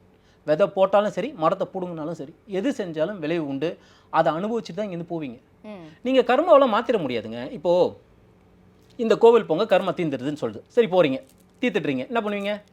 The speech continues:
Speaker 2: மறுபடியும் தவறு தானே சார் செய்வாங்க?
Speaker 1: நீ இது
Speaker 2: இயல்பு.
Speaker 1: வாழ்க்கை. இங்க எந்த மனிதனாலையும் கர்மால இருந்து தப்பிக்கவே முடியாது. அப்பேற்பட்ட மகான்களாலே முடியாதுங்க.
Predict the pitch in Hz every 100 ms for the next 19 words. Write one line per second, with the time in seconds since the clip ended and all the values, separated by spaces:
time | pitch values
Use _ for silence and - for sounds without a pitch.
0 | _ _ _ - 240 269 294 269 226 233
1 | 226 233 226 208 202 180 175 254 311 285
2 | 262 240 330 285 240 226 254 233 175 190
3 | 233 262 262 220 208 202 196 202 233 202
4 | 196 220 196 190 214 180 175 214 185 208
5 | 202 185 196 170 139 - - 269 226 233
6 | 202 190 247 240 226 233 202 202 156 160